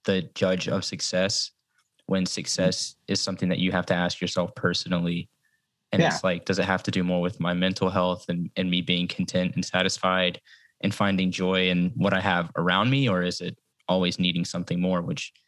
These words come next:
Speaker 1: I think in turn can become more of a toxic behavior?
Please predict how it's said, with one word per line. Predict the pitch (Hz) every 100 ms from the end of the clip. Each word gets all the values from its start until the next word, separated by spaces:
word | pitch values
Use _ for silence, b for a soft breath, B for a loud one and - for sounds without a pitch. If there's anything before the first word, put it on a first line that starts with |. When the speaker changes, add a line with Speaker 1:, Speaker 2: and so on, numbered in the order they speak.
| b -
Speaker 1:
I | 98
think | 95 87
in | 90
turn | - 90 90
can | 92 87 - - _ _ -
become | 95 - 90 87 87 _ b b b _ _
more | 98 101
of |
a | 95
toxic | - 98 95 - 92
behavior? | 95 90 90 87 85 -